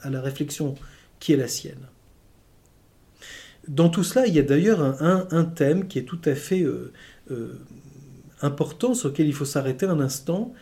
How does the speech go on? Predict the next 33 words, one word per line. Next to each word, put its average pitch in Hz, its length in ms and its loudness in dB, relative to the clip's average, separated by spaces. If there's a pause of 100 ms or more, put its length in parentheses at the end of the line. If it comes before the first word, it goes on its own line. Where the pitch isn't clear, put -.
(380)
c'est 165 600 0
la 139 120 2
réflexion 170 480 0
que 165 200 4
Hésiode 147 460 2
va 139 140 0
essayer 175 260 0
d'entreprendre 151 580 0
sur 143 140 0
l'origine 151 460 0
du 156 100 -2
mal. 123 380 -6 (640)
Et 147 560 -4
comment 196 220 6
ça 151 180 0
se - 160 -10
fait, 151 340 -6 (380)
parce 135 200 -8
qu'il 156 140 -2
est 135 80 0
confronté 160 460 -2
à 147 100 2
cela, 143 480 -10 (1500)
qu'il 202 300 2
y 180 60 6
ait 180 40 8
d'une 170 200 4
part 175 160 6
la 160 100 6
violence 156 460 4
et 151 40 2
la 135 140 2
guerre, 131 560 -6